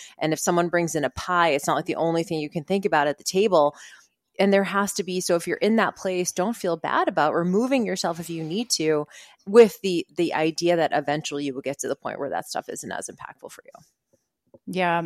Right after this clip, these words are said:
Speaker 2: I love that, 'cause it does, you do have to f-, figure it out for life, right? You can't just avoid all the
Speaker 1: Yeah.
Speaker 2: scenarios all the time. But you, like what you said is so true. It's at the beginning, it can be really tough. It can be triggering and harder. And it's just to be aware of it going into it. And also,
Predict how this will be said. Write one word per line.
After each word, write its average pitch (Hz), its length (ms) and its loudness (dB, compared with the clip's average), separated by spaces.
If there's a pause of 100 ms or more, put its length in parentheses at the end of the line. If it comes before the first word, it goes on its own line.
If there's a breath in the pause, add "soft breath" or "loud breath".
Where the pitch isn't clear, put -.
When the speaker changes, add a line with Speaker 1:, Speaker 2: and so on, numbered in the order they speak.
(120)
Speaker 2:
I 254 100 4
love 220 200 4
that, 175 180 2
'cause - 140 -10
it 202 100 0
does, 226 300 -2
you 214 140 -4
do 226 360 -2
have 202 260 -6
to 170 80 -8
f-, - 160 -20 (240)
figure 175 280 -4
it - 60 -6
out 175 200 0
for - 140 -6
life, - 380 -2
right? 170 200 -2
You - 100 -8
can't - 200 -8
just 185 220 -6
avoid 175 480 -4
all 170 180 -4
the 165 80 -10
Speaker 1:
Yeah. 165 40 -10
Speaker 2:
scenarios 190 760 -2 (120)
all 175 140 0
the 180 120 -2
time. 190 440 -2 (500 loud breath)
But 190 360 4
you, 196 160 -6 (300)
like 208 200 4
what 175 140 2
you 175 80 -2
said 180 240 0
is 185 100 -2
so 180 140 -2
true. - 420 -4
It's - 400 -4
at 208 140 -4
the 202 80 -2
beginning, 180 420 -2
it - 120 -8
can 196 140 -6
be 175 100 -2
really 175 240 -2
tough. 175 300 -4
It 175 80 -10
can 180 120 -6
be 170 380 -4
triggering 170 400 -4
and 170 80 -6
harder. 170 400 -2
And 185 200 -2
it's 185 200 -6
just 208 240 -2
to 269 80 0
be 285 160 4
aware 196 260 2
of 196 80 0
it 180 100 2
going 175 280 -2
into 180 280 -4
it. - 220 0
And 262 140 4
also, 262 560 2